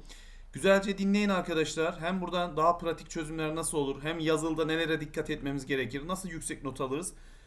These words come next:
Onun için çok dikkatli bir şekilde dersimi dinlemenizi istiyorum. Hemen başlıyorum birinci sorudan, çok uzamasın video. Aşağıda verilen kartlar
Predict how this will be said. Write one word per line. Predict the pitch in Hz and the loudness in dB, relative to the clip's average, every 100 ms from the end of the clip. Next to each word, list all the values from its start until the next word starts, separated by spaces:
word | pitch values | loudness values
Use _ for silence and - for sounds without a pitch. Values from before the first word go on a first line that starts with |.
| - - | -20 -8
Onun | - 190 | 0 0
için | 143 185 | 0 -2
çok | 208 208 - | -2 -4 -4
dikkatli | 160 147 - | -2 -2 -2
bir | - | -4
şekilde | 143 135 170 | -4 -2 0
dersimi | 160 135 117 147 | 4 2 2 -4
dinlemenizi | 143 139 135 131 120 | -4 -4 -4 -6 -6
istiyorum. | 117 117 104 147 180 - - - - - | -6 -4 -2 -4 -8 -16 -18 -18 -16 -4
Hemen | 202 214 208 | 2 4 8
başlıyorum | 208 202 208 185 156 | 8 6 2 2 0
birinci | 151 147 | -2 0
sorudan, | 151 147 143 | 0 2 0
çok | 156 143 | -2 0
uzamasın | 143 143 131 131 | 0 0 -2 -4
video. | 123 120 143 | -4 -2 -2
Aşağıda | 160 175 208 208 | -2 0 2 2
verilen | 208 202 175 180 | 4 4 4 2
kartlar | 180 180 156 151 | 0 0 2 0